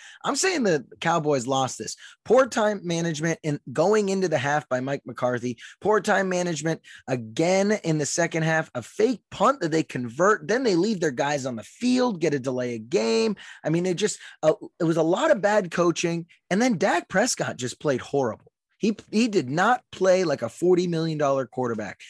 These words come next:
They had plenty of chances to win this game, and they didn't. The Cowboys lost this thing. They were the higher seed for a reason. And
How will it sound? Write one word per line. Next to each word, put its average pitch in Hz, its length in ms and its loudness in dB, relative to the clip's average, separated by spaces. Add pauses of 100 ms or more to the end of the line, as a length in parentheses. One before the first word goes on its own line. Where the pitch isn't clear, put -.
(260)
They 220 220 4
had 180 240 0
plenty 254 440 0
of 214 60 -2
chances 135 640 -4 (280)
to 139 100 2
win 160 260 0
this 170 220 0
game, 123 420 -2 (260)
and 147 140 2
they 143 100 4
didn't. 110 340 -4 (240)
The 110 100 -8
Cowboys 202 520 2
lost 156 320 2
this 127 180 -4
thing. 110 200 -8
They 113 120 -6
were 117 100 -6
the 120 80 -4
higher 180 320 0
seed 180 320 -4
for 151 140 2
a 135 40 2
reason. 147 520 -2 (340)
And 170 260 0